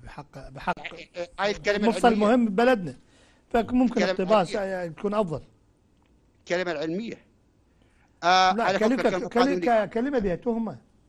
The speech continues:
Speaker 1: الاقتباس
Speaker 2: كل-،
Speaker 1: ما بها
Speaker 2: كلمة
Speaker 1: تهمة.
Speaker 2: قانونية. عزيزي، اكو شغلة وحدة، انه حتى مرات من تقتسم،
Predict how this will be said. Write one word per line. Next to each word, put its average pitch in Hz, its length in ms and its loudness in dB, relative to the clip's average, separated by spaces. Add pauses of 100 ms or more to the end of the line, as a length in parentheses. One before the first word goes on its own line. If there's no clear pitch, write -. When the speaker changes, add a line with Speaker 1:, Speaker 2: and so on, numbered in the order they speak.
(360)
Speaker 1:
الاقتباس 185 420 -2
Speaker 2:
كل-، - 100 -14
Speaker 1:
ما 277 60 -2
بها 240 120 -2
Speaker 2:
كلمة 196 160 0
Speaker 1:
تهمة. 156 120 -2
Speaker 2:
قانونية. 220 480 -2 (720)
عزيزي، 202 340 0
اكو 180 220 -8
شغلة 208 300 -4
وحدة، 135 420 -8
انه 139 180 -4
حتى 220 420 -2
مرات 170 460 0
من - 200 -4
تقتسم، - 460 -8